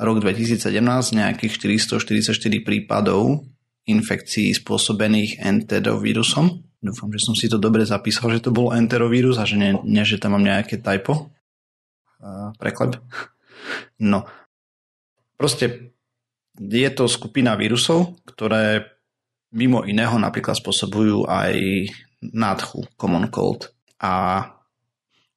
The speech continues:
vlastne za rok doteraz, hej, dvetisícsedemnásť, neviem, za aké mesiace to bolo, e, tie prípady, ich bolo štyristoštyridsaťštyri a očak-, z testov vyšlo, že viac ako štvrtine prípadoch, a práve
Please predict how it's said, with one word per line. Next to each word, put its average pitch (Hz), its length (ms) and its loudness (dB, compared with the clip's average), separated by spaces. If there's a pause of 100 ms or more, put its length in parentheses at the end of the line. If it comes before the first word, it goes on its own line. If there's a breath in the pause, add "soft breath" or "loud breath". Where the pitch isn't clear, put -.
(140)
vlastne 107 480 0
za 107 260 0
rok 104 300 -4 (400)
doteraz, 110 640 0
hej, 107 120 2
dvetisícsedemnásť, 98 1000 0
neviem, 90 340 2
za 95 220 0
aké 92 140 -6
mesiace - 440 -2
to 131 120 -2
bolo, 117 500 0
e, 104 340 0
tie 98 140 -4
prípady, 92 600 0 (100)
ich 104 80 -6
bolo 101 260 2
štyristoštyridsaťštyri 110 1080 -2 (460 loud breath)
a 101 220 0
očak-, 107 400 -4 (1120)
z 107 160 -8 (140)
testov 95 420 0
vyšlo, 107 300 2
že 95 140 0
viac 98 160 4
ako 90 240 -2
štvrtine - 500 -2
prípadoch, 98 800 -2
a 90 240 0
práve 98 640 0